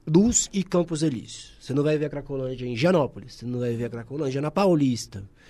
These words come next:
Talvez em um ou outro espaço, um pouco mais distante, sim, mas a maior concentração tá ali nesse território,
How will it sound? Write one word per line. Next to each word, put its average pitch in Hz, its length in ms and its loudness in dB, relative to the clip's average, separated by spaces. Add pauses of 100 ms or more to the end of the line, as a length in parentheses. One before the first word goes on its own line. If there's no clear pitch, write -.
(320)
Talvez 135 440 -2
em 147 160 2
um 180 180 4
ou 165 120 6
outro 165 260 4
espaço, 143 640 -2
um 117 40 -10
pouco 143 380 -4
mais 131 340 -2
distante, 135 800 2
sim, 147 260 -2
mas 120 180 -2
a 135 40 -2
maior 156 200 2
concentração 170 600 -2
tá 175 100 -4
ali 175 120 -4
nesse 175 220 -6
território, 165 560 -6